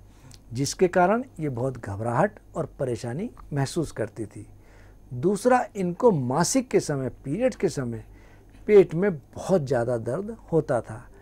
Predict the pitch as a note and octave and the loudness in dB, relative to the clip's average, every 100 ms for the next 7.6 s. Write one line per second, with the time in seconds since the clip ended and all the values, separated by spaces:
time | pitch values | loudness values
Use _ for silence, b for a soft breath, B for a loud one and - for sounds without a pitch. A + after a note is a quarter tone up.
0 | b b b B2 E3 G3 - A#3 E3 C3+ | b b b -4 -2 0 0 2 4 4
1 | B2 B2+ A3+ - - - C#3+ A#2 - A2+ | 2 -4 -6 -10 -12 0 2 2 -2 -6
2 | A2 G#2+ - A#2+ - A#3 - b b b | -6 -8 -8 -12 -8 -10 -12 b b b
3 | - A3+ - - C#4+ B3 - C#3+ F#2 - | 0 0 -2 0 4 4 4 2 0 -10
4 | - - b b b b b - - - | -20 -20 b b b b b -20 -20 -20
5 | - - C#3 C#3 E3+ A3 B3 C4 C#4+ - | -20 -10 -2 0 0 4 4 4 0 -6
6 | C#3+ C#3 C3+ D#3+ D#3+ E3 D#3+ F3 - F3 | 0 0 2 -2 0 -2 -2 -4 -4 -2
7 | C3+ C#3+ B2 B2+ C#3+ G#3 | -2 -2 0 0 0 -4